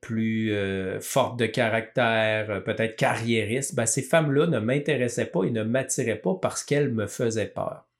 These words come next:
Et lorsque cette blessure d'abandon-là a été apaisée, ben, tout ça a changé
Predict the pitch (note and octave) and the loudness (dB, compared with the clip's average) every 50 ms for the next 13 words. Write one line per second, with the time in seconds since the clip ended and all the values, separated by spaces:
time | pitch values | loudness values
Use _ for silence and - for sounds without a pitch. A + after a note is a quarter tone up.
0 | - - - - - _ - A2 A2 A2+ A#2 B2 D3+ F#3 F#3+ F#3 - - - C3 | -20 -20 -18 -20 -10 _ 0 0 2 4 4 6 6 6 6 6 2 0 0 0
1 | - - C3 A#2+ A2+ A#2+ B2+ B2+ B2 - - D3 C3+ B2+ B2 A2+ G#2+ A2 G#2+ G#2+ | 2 2 0 0 2 2 2 2 2 2 2 0 2 2 0 0 2 0 -2 0
2 | G2+ A2 G#2+ G#2 G2+ G#2 A2+ A2+ G#2+ G#2 - - - A2+ A2 G#2+ G#2 G2+ - - | 0 0 0 0 0 2 2 4 4 2 0 0 0 0 2 2 0 -4 -4 -2
3 | A#2+ A2+ G#2+ - - B2+ B2 B2 - A#2 G#2 G2 F#2+ F2+ G2 A#2 C#3+ - - - | -2 -2 -2 0 0 0 0 0 0 0 0 0 -2 -2 -4 -6 -6 -6 -12 -20
4 | - - - _ _ - A2+ B2+ B2+ C3+ C#3+ D3 - - - _ _ _ _ _ | -20 -20 -20 _ _ -2 2 4 4 4 4 2 0 -6 -14 _ _ _ _ _
5 | _ _ - F#4+ F#4 C#4+ A#3+ - - A3+ G#3+ G#3 F3 C#3+ A#2 - - C#3+ C3+ B2+ | _ _ 2 4 4 4 4 4 4 4 4 6 4 4 4 2 2 2 2 2
6 | A#2+ A2+ B2+ B2+ | 2 2 2 2